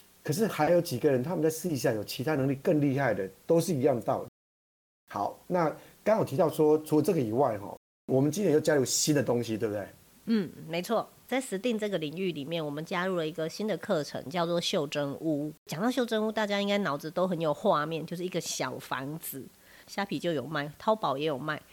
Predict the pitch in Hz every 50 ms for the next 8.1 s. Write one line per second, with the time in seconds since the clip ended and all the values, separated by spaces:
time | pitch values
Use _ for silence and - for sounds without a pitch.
0 | - - 226 214 - 214 220 214 170 143 139 - - - - - 151 156 - 240
1 | 226 202 180 165 160 - 175 147 175 190 185 147 156 156 180 - 185 190 185 170
2 | 143 139 156 160 - - 220 165 127 - - - 160 202 226 190 185 202 196 -
3 | - 240 220 220 226 226 220 208 233 220 220 202 196 214 202 208 180 165 170 -
4 | 269 254 226 - 175 185 190 202 - 226 185 - 214 185 175 - 196 180 170 -
5 | 180 185 185 208 196 160 165 - 160 156 147 127 139 151 147 165 - - 240 240
6 | 240 240 240 240 233 226 220 220 220 214 214 214 214 156 151 147 170 170 170 175
7 | 170 170 170 139 - 143 - 147 - - - - - - - - - - 151 -
8 | - -